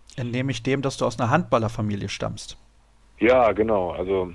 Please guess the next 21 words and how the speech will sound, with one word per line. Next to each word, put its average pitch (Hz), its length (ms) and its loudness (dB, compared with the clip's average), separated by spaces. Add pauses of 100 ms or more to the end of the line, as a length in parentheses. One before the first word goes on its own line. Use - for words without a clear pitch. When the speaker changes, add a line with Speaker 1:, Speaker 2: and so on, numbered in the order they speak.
Speaker 2:
mein 92 160 -4
Vater 110 180 4
hat 101 100 4
auch 113 180 0
gespielt, 120 640 -2
genau, 90 200 -4
mein 87 160 -6
Bruder 98 220 2
spielt 90 200 -6
auch 82 120 -2
immer 107 180 0
noch 104 360 -2
und 85 500 -8 (260)
genau, 82 260 -10
wir 87 100 -4
sind 85 120 -6
halt 82 140 2
alle 85 160 0
mit 82 160 -6
Freude 80 260 -4
dabei. - 320 -8